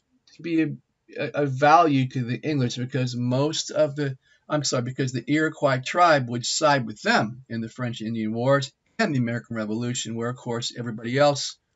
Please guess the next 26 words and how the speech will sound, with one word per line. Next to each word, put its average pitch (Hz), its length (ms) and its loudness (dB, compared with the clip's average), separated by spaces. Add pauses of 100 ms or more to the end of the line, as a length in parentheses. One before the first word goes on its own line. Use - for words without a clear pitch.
(140)
for - 60 -8
the 151 60 -2
most - 260 -2
part, 123 240 0
went 117 220 -10
with 113 140 -14
the - 180 -20
French. 143 400 -8 (1200)
Okay, 160 400 4
so, 156 540 6
uh, 139 360 4
you 247 140 -4
know, 190 120 -2
uh, 180 260 2 (460)
so 175 60 -6
you 190 140 -4
have 220 260 6
this, - 380 -2 (260)
you - 280 -8
have 180 180 4
this 175 180 -2
exception - 680 0
here 117 400 2
of, 117 220 0
of 113 280 0
especially 160 680 -2